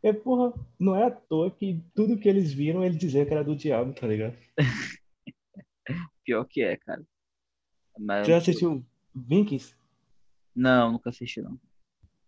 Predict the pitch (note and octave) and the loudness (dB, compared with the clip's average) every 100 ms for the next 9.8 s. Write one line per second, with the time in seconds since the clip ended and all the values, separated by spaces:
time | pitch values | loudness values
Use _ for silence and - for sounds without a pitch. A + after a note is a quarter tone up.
0 | _ _ _ _ _ - _ D#3+ D#3+ D#3 | _ _ _ _ _ -20 _ -2 0 2
1 | F3 D#3+ D#3 G3+ G3 - - G3 F3+ - | 2 2 2 2 0 -4 -2 -2 -2 -2
2 | E3+ E3+ E3 D#3 E3+ D#3 - D#3+ E3+ F3+ | -2 -2 -2 -2 -2 -4 -2 -2 0 -2
3 | F3+ E3 C3+ D#3 A#2+ F#2+ D#3 - - B2 | -2 -2 0 0 -2 -4 -8 -8 -6 -6
4 | B2 B2+ A#2+ - B2+ C3 B2 G#2 G2+ A#2+ | -2 -2 -4 -6 -4 -4 -4 -4 -6 -6
5 | C3 - F2 G#2 A#2+ - - G#2+ C#3 C3 | -6 -6 -6 -4 -6 -8 -8 -4 -2 -2
6 | G#2 G2+ F#2+ G2 - B2+ B2+ B2+ A2 D3 | -4 -4 -6 -10 -6 -6 -2 0 0 -6
7 | - B2+ C#3+ E3 - _ _ _ _ - | -6 -4 -4 -4 -10 _ _ _ _ -8
8 | B2+ A#2 A#2+ C3 B2 C#3+ C#3 C3+ C#3+ D#3 | -4 -4 -2 -4 -2 0 0 2 2 2
9 | - D3+ B2+ A#2 A#2+ D3+ D3+ E3 | 0 -6 -2 0 0 0 -2 -8